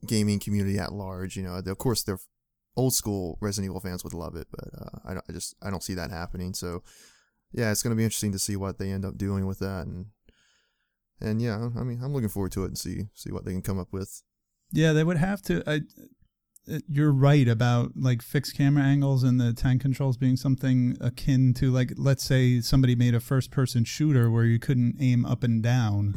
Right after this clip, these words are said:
Speaker 2: and it was,
Speaker 1: <laughs> Right,
Speaker 2: like,
Speaker 1: right.
Speaker 2: back to Doom. You know what I
Speaker 1: Yeah,
Speaker 2: mean?
Speaker 1: yeah.
Speaker 2: Like, it's, uh, again, a product of its time or whatever. It, I think they would just kinda have to come up with a creative way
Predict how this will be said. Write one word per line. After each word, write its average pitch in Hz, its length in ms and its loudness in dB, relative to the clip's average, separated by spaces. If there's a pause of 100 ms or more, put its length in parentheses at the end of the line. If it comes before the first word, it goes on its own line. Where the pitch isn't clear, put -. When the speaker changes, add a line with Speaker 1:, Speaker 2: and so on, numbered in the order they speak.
Speaker 2:
and 123 100 6
it - 20 8
was, 110 60 6
Speaker 1:
<laughs> 113 40 4
Right, 107 160 6
Speaker 2:
like, 120 140 6
Speaker 1:
right. 98 80 0
Speaker 2:
back 123 240 4
to 131 100 4
Doom. 117 480 4
You 113 140 4
know 117 120 6
what 120 120 4
I 120 40 4
Speaker 1:
Yeah, 117 60 6
Speaker 2:
mean? 120 240 6
Speaker 1:
yeah. 120 80 4
Speaker 2:
Like, 110 260 -2 (480)
it's, - 400 -2
uh, - 120 -6 (180)
again, 127 400 4
a 120 160 0
product 123 420 2
of 117 120 2
its 113 180 -2
time 123 420 4
or 117 140 4
whatever. 110 540 0 (440)
It, 131 160 2 (840)
I 139 360 4
think 143 440 4
they 127 120 6
would 120 240 2
just 120 320 -4
kinda 127 280 4
have 120 280 0
to 113 500 0
come 131 200 2
up 117 140 0
with 110 120 -2
a 104 60 -4
creative 117 640 0
way 113 320 0